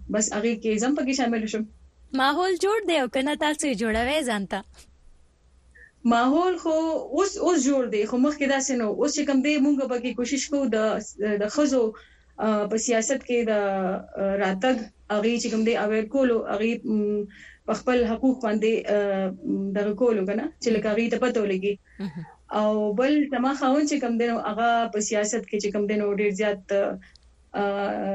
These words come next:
Speaker 1: لکه هلې ځلې کې شاملېږي، ډېر زیات شوق لري، په دنیا په سیاست باندې ژور نظر لري.
Speaker 2: مهم.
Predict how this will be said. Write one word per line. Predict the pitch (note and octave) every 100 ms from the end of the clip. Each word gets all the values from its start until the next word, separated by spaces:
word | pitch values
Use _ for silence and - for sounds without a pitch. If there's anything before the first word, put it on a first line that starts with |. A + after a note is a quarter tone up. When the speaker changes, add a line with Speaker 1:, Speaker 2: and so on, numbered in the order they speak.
| G3+
Speaker 1:
لکه | G3+ G#3+
هلې | A#3+ A#3
ځلې | A3+ A#3 A#3 A3+
کې | A3 G#3+ C#4+ C4
شاملېږي، | A3+ G#3+ G#3+ A#3+ A3 A3
ډېر | G#3
زیات | G#3+ G#3+
شوق | - B3+ B3+
لري، | A3+ A3+ G#3+
په | G#3 G#3 F#3+ - - -
دنیا | G3 G3 A3+ C4 B3
په |
سیاست | B3 A#3+ A3 A3
باندې | A3 G#3
ژور | G3+ G#3+ A3
نظر | G#3 G3+ G#3
لري. | G3 G3 G3+ A#3
Speaker 2:
مهم. | G3+ G3